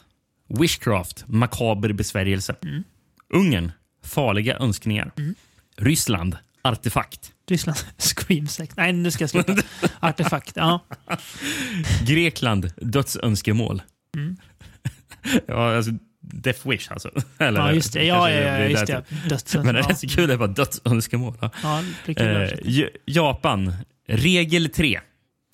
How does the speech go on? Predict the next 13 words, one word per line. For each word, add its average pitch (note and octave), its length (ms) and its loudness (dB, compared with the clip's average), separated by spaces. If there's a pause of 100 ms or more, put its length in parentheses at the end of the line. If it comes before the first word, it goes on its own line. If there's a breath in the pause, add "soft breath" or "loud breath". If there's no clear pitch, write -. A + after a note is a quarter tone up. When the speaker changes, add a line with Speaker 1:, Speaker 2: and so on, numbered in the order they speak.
Speaker 1:
Här A#2 240 4
vet F#2+ 180 0
Speaker 2:
Oh. F#2+ 100 -4
Speaker 1:
jag F2+ 80 0
inte F2+ 280 0 (160)
alls G2 200 0
Speaker 2:
Nej. G2+ 120 2
Speaker 1:
vart G2 100 -2
vi F#2+ 220 0
är F#2+ 40 2
inne. F2+ 160 0
Speaker 2:
Nej. F3+ 240 2 (180)
Speaker 1:
Eh, F2+ 60 0